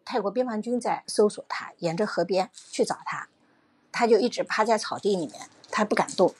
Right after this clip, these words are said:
泰国边防军没找到他，后来我说我去找，然后我就沿着河边，我轻声喊他的名字。后来他说，"姐姐，我在这里。"然后他自己走出来了，然后我领着他向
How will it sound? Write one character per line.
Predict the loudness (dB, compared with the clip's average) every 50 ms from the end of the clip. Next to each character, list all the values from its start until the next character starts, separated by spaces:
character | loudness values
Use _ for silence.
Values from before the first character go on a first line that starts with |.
| _ -20 -20 -20 -20 _ _
泰 | 2 6 8
国 | 8 8
边 | 10 8 8
防 | 8 8 6
军 | 6 6 6
没 | 6 6 4
找 | 4 2 2
到 | 2 -2 -2 -2
他， | -2 -4 -6 -6
后 | -4 0 4
来 | 4 6 6
我 | 4 2 0
说 | 0 2 2
我 | 2 2 0
去 | -4 -4 -6 -6
找， | -6 -6 -6 -6 -6 -6 -8 _ _ _
然 | 4 6 8
后 | 10 10
我 | 10 10
就 | 10 8
沿 | 8 8 6 6
着 | 6 4
河 | 4 4 2
边， | 4 4 4 4 4 2
我 | -2 -4
轻 | -6 -4 0 0 2
声 | 2 2 2 0 -2 -6 -12 -8
喊 | -4 -4 -4
他 | -2 0 2
的 | 2 2
名 | 2 2 0 -2 -4
字。 | -4 -6 -14 -18 -20 -20 -20 -20 -20 _
后 | 0 2 4
来 | 4 4 4
他 | 2 0 2
说，" | 4 4 4 4 2 -4 -20 -20 -10 _ 2
姐 | 2 4
姐， | 6 6 8 8 8
我 | 8 6
在 | 4 0 -2
这 | 2 2 2 2
里。" | 2 -2 -12 _ _ _ _ _ _ -14
然 | -12 -10
后 | -8
他 | -6 -6 -4
自 | -2 -2 -2
己 | -2
走 | -4 -8 -12 -12
出 | -12 -12 -12
来 | -12 -12 -12 -16
了， | -18 -18 _ -20 -20 -20 _ -2
然 | 2 4
后 | 6 6
我 | 6 4
领 | 2 -4 -8
着 | -8 -8 -8
他 | -6 -4 -4 -4 -4
向 | -2 -2 -2 -2 -2